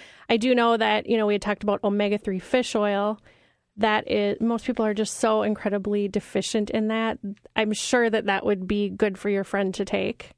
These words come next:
probably three thousand milligrams a day. You know, it might be something where he needs some extensive lab work, and once he gets that lab work, it would probably be great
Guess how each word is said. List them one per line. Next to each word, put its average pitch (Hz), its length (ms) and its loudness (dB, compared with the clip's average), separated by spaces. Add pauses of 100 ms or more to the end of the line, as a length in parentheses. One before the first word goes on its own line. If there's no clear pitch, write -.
(340)
probably 208 380 -2
three 208 320 -2
thousand 190 380 -2
milligrams 185 460 -2
a 185 60 -2
day. 202 400 -2 (540)
You 247 80 4
know, 247 80 4
it 240 120 2
might 254 200 2
be 277 120 2
something 247 500 2
where 226 220 2
he 214 60 0
needs 214 540 -2
some 214 300 -2
extensive 214 600 -2
lab 202 280 0
work, 254 360 0 (120)
and 214 800 0 (580)
once 220 300 2
he 233 120 0
gets 226 220 0
that 226 240 0
lab 220 300 2
work, 226 280 0
it 226 100 2
would 214 140 -2
probably 220 260 0
be 214 120 0
great 214 320 -2